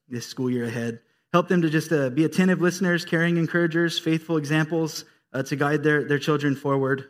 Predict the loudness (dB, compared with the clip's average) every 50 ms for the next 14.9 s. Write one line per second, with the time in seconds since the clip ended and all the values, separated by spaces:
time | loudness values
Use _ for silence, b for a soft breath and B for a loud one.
0 | _ -10 -8 -6 -4 -2 -2 0 0 0 -2 -2 -4 -4 -4 -4 -4 -2 -2 -2
1 | 0 0 0 2 4 4 4 2 0 -2 -2 B B B B B 2 4 4 2
2 | 2 -2 -12 -20 _ _ -2 -2 2 2 0 0 2 2 2 2 4 2 0 0
3 | 0 0 0 2 0 0 0 -2 -6 -4 -2 0 0 2 0 0 0 0 0 -2
4 | -2 -2 0 0 0 -2 -4 -6 -10 -16 _ _ _ _ _ 0 0 0 2 0
5 | 2 2 0 0 2 0 2 2 2 0 0 -4 -2 0 0 -2 -2 -4 -2 -2
6 | 0 2 2 2 2 2 0 -2 -4 -4 -2 0 0 0 -2 -2 -2 -2 -2 0
7 | 0 -2 -4 -4 -4 -4 -2 -2 -2 -2 -2 -2 -2 -2 -2 -2 -2 0 0 -2
8 | -2 -2 -2 -4 -4 -6 -8 -10 _ _ _ _ _ _ 2 2 2 4 4 4
9 | 2 2 0 -2 0 0 2 2 0 0 -2 -2 0 2 2 2 2 2 0 0
10 | 2 4 4 2 2 -2 -2 -4 -4 -4 -2 -4 -4 -4 -4 -6 -8 -12 -4 0
11 | 2 2 2 2 2 0 2 2 2 0 0 0 -2 -4 -4 -2 0 0 0 2
12 | 0 0 -2 -2 -2 -2 -4 B B B B B B 0 2 2 2 2 2 2
13 | 2 2 2 2 0 -2 -4 -4 -4 -4 -4 -2 0 0 2 2 2 0 0 0
14 | 0 -2 -2 -4 -4 -4 -6 -6 -6 -6 -4 -4 -2 -4 -4 -6 -12 -20